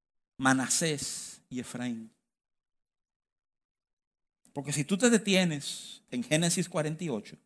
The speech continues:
y tú tratas de entender lo que quiere decir el nombre de estos jóvenes, tú descubres lo siguiente. Manasés literalmente quiere decir, oye lo que quiere decir, "Dios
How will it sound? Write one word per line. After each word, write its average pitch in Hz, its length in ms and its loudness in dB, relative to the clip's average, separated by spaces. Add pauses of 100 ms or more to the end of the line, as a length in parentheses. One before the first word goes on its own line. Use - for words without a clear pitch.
(1900)
y 120 100 -8
tú 156 140 -2
tratas 175 360 4
de 151 60 -2
entender 139 600 0
lo 120 260 2
que 120 140 -12
quiere 151 300 2
decir 147 380 0
el 131 220 4
nombre 147 420 0
de 113 100 -6
estos - 340 -10
jóvenes, 110 840 -8 (600)
tú 139 100 -6
descubres 135 440 0
lo 131 100 -4
siguiente. 113 460 -8 (1700)
Manasés 190 1080 4
literalmente 156 1300 2
quiere 143 240 -4
decir, 139 240 -4
oye 147 140 4
lo 170 100 4
que 160 80 0
quiere 156 200 -6
decir, 131 280 -8 (1200)
"Dios 147 1160 -4